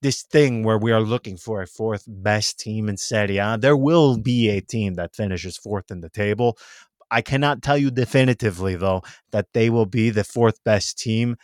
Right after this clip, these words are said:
in the league per se, because, again, I, I, I don't think anybody thinks Napoli is as bad as they are with Cazzari in charge. So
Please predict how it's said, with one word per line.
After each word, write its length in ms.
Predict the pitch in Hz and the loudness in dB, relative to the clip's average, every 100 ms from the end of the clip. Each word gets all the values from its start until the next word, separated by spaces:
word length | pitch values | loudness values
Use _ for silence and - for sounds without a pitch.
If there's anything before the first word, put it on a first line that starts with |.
| _ _ | _ _
in 200 | 127 113 | -2 -2
the 100 | 110 | 0
league 380 | 101 110 117 113 | 2 4 2 0
per 200 | - 113 | 2 2
se, 440 | 95 113 107 120 120 _ _ - | 2 2 4 4 0 _ _ -14
because, 260 | - 117 113 | -6 0 2
again, 300 | 101 110 87 | 2 2 0
I, 300 | 92 - 101 | -4 -2 0
I, 60 | 110 | 0
I 40 | 113 | 0
don't 260 | 110 104 | 0 -4
think 180 | - 101 | -4 -6
anybody 340 | 98 95 95 92 | -6 -4 -6 -6
thinks 220 | 101 90 | -10 -8
Napoli 520 | 98 98 - 87 85 | -6 -6 -8 -10 -10
is 120 | 82 | -10
as 120 | 95 | -12
bad 240 | - 87 87 | -10 -10 -8
as 80 | 87 | -6
they 140 | 92 | -6
are 180 | 87 85 | -4 -6
with 200 | 87 - | -10 -10
Cazzari 840 | 107 101 110 110 95 85 87 85 | -6 -6 -4 -4 -4 -8 -12 -14
in 80 | 82 | -12
charge. 440 | - 101 87 90 - | -8 -8 -8 -10 0
So 260 | 135 117 | 2 2